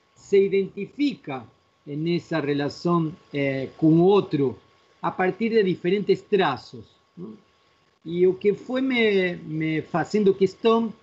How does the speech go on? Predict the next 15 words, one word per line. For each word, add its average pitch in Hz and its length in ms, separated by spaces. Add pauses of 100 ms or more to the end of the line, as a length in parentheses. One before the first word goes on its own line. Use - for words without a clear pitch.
(420)
é 190 60 (160)
como 262 340
é 240 60
que 185 280
aquilo 180 840 (100)
que 151 160
nós 185 420
achamos 160 840
que 165 180
é 175 40
o 165 60
mais 196 280
próprio 139 720 (600)
de 143 220
nós, 185 540